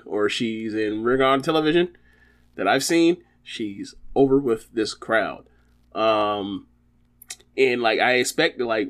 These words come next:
if and when she goes, ever finally gets to Tokyo Joshi Pro, she will be over.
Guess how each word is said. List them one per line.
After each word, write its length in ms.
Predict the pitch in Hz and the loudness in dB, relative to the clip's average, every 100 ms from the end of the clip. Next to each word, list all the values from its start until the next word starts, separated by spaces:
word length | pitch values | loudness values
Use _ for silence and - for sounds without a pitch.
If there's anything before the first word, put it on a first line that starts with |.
| - | -2
if 180 | 113 | -2
and 120 | 127 123 | 0 2
when 120 | 127 | 2
she 160 | - | 2
goes, 480 | 127 127 131 131 120 - | 2 4 4 2 0 -2
ever 160 | 120 123 | -2 2
finally 300 | 131 131 139 | 2 4 4
gets 300 | 139 156 - | 2 -2 4
to 140 | 143 | 4
Tokyo 260 | 127 135 135 | 6 2 2
Joshi 160 | 131 135 | 0 2
Pro, 160 | 160 | 0
she 160 | - 104 | 0 0
will 120 | 117 | 0
be 160 | 117 - | 0 2
over. 400 | 135 160 - | 2 4 0